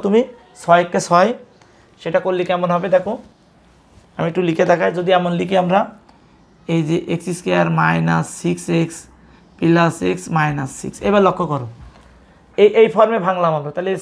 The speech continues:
ছয় থেকে এই একটা বাদ দিলাম, এই পাঁচ হয়। এবার এই দুটো দেখো, এই প্লাসে মাইনাসে মাইনাস, এই দুটো গুণ করলে সিক্স এক্স স্কয়ার, দেখো মেলে। তাহলে এবার বুঝতে পেরেছো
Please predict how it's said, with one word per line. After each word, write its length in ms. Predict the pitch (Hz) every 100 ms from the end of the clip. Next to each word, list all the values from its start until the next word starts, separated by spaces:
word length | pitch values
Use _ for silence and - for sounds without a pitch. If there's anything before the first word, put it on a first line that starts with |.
| -
ছয় 220 | 185 190 190
থেকে 180 | 190 247 - 180
এই 60 | 185 180 -
একটা 140 | 170 180
বাদ 100 | 165 147
দিলাম, 180 | 147 123 - _ _ -
এই 80 | 175
পাঁচ 180 | 180 160 -
হয়। 100 | 151 170
এবার 140 | 185 185
এই 60 | 185
দুটো 140 | 196 185
দেখো, 120 | 185 180
এই 40 | 165
প্লাসে 260 | 180 180 190
মাইনাসে 240 | 202 190 190
মাইনাস, 340 | 185 202 254 247 - _ _ _ 180
এই 60 | 170
দুটো 140 | 170 175
গুণ 120 | 170 160
করলে 160 | 165 160
সিক্স 140 | 156 -
এক্স 100 | 151 151 143
স্কয়ার, 180 | - 143
দেখো 140 | 151 160 147
মেলে। 180 | 135 123 - _ _ _ _ _ _ _ -
তাহলে 120 | 175
এবার 120 | 185 175
বুঝতে 160 | 180 254
পেরেছো 240 | 262 -